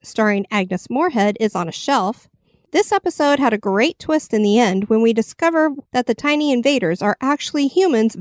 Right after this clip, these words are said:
visiting a planet of giants, and Agnes is one of those giants. But one of these props is really creepy. Caesar is a ventriloquist doll from the Twilight Zone episode en-, entitled Caesar and Me.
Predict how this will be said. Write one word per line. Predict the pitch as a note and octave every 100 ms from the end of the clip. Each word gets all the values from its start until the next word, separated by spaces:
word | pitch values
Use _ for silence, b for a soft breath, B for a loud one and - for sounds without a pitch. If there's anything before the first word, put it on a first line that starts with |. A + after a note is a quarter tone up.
| F3+
visiting | C#4+ D#4+ A#3+ G#3
a | G3+
planet | - C4+ A#3 F#3+
of | F#3
giants, | B3+ A3+ F3 - - -
and | A3
Agnes | - D#4 B3+ G3 G3
is | F#3+
one | G3+ F#3
of | F3
those | E3
giants. | - G3+ G2 - _ - _ _ _ _ _
But | A#3 G3+
one | A3+ E4
of | D4
these | C4+ A#3+
props | - F3 F3 -
is | G3
really | G3+ G#3+ A#3 F#3+
creepy. | E3+ G3 F3+ - - _ _ _ _
Caesar | - D#4+ F4 E4 F3+ E3+ -
is | A3
a | A#3+
ventriloquist | B3 B3 - G4 F4 G#3 G#3+ -
doll | G#3+ G#3+
from | - A3
the | A3
Twilight | - C4 C#4 C#4 -
Zone | A#3 A#3
episode | G3+ G3 G3 G3+ F#3+
en-, | G3
entitled | A#3 - G#3+ G3 G#3 A3 -
Caesar | - - C#4 A3+ F3+
and | A3 G#3
Me. | A3+ F3 -